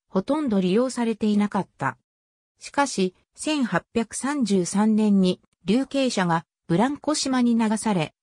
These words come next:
自給自足生活を余儀なくされたため本種は捕獲されて、食用にされた。また、腹の脂肪は、傷薬として用いられた。その後も島の植生の破壊が進み、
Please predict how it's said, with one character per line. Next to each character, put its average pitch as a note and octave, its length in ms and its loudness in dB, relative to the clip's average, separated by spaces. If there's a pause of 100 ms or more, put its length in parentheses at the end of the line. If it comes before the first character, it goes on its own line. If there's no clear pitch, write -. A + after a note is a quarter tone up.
(140)
自 E3 160 -2
給 D4 220 -2
自 D4 180 -2
足 C#4+ 240 -6
生 D#4 260 0
活 G#3+ 340 -2
を D#3+ 80 4
余 F#3 180 2
儀 B3+ 140 -4
な A#3 100 2
く - 100 -16
さ G#3+ 140 -2
れ G3 140 -2
た D#3+ 120 -4
た E3+ 140 -6
め F3 120 2
本 G#3 260 0
種 - 180 -4
は D#3 120 0
捕 D#3 160 -6
獲 - 240 -2
さ F#3+ 160 -2
れ F3 100 0
て、 E3 260 -2 (220)
食 - 320 -2
用 C#4+ 220 0
に C4 100 0
さ A3+ 140 -2
れ G#3 100 0
た。 F3+ 240 -4 (540)
ま F3+ 120 2
た、 F#3 280 0 (200)
腹 G#3 300 0
の D4 80 -2
脂 A3+ 280 -2
肪 A#3 180 4
は、 G3+ 240 2 (240)
傷 G3+ 300 0
薬 D4 380 -2
と A3+ 140 0
し - 80 -10
て F#3 80 -2
用 D3 160 -2
い A3+ 280 -2
ら B3 120 -2
れ G#3+ 100 -2
た。 D#3 220 -8 (500)
そ - 180 0
の C#4 180 4
後 C4+ 240 0
も G3+ 120 4
島 A#3+ 300 -2
の A#3 100 2
植 - 280 -4
生 C4 220 0
の A#3+ 120 2
破 G3 160 -4
壊 A#3 280 -2
が A3 120 -2
進 F3 300 -4
み、 E3+ 160 -4